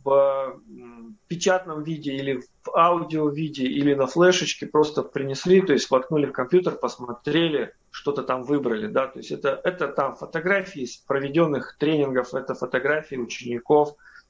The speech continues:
фотографии материалов, которые все это будет, будет происходить. При этом мы, э, стараемся регулярно снимать короткие ролики, типа промо, да, там буквально там две-три минуты о тренинге, то есть тренинг там многочасовой,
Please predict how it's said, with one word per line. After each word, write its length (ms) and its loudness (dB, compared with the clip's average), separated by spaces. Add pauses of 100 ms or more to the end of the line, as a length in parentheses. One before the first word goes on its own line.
(260)
фотографии 520 2
материалов, 760 4
которые 500 -4
все 200 -4
это 140 -4
будет, 280 0 (120)
будет 300 -2
происходить. 640 -2 (360)
При 160 4
этом 280 4 (160)
мы, 120 0
э, 1040 0
стараемся 580 -6
регулярно 500 0
снимать 420 -4
короткие 420 -2
ролики, 400 0
типа 240 -4
промо, 400 0
да, 180 0
там 340 -14 (420)
буквально 420 0
там 280 -6
две-три 360 2
минуты 520 2 (260)
о 180 0
тренинге, 640 2
то 120 -2
есть 220 -10
тренинг 360 6
там 180 0
многочасовой, 760 2